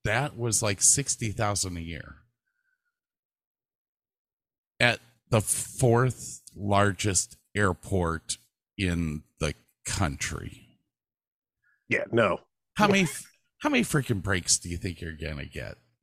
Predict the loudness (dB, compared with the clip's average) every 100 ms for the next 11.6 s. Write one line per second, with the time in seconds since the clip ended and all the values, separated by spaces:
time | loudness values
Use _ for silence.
0 | _ _ -20 _ -4 2 2 6 6 6
1 | 6 4 6 6 4 -2 -6 -16 _ _
2 | _ _ _ -14 -4 4 6 6 6 6
3 | 6 4 2 4 6 4 2 -2 _ -2
4 | 0 0 0 0 -2 -2 -2 -4 -12 -12
5 | -10 -8 -8 -8 -12 -4 -2 -4 -2 -2
6 | -2 4 4 6 8 8 8 4 6 6
7 | 6 4 -2 0 2 2 2 2 4 4
8 | 6 4 4 2 2 -2 -2 -2 -2 -2
9 | 0 -2 -2 -4 -4 -12 -18 _ _ _
10 | -6 -6 0 4 6 4 4 2 2 2
11 | 4 4 2 0 -2 -6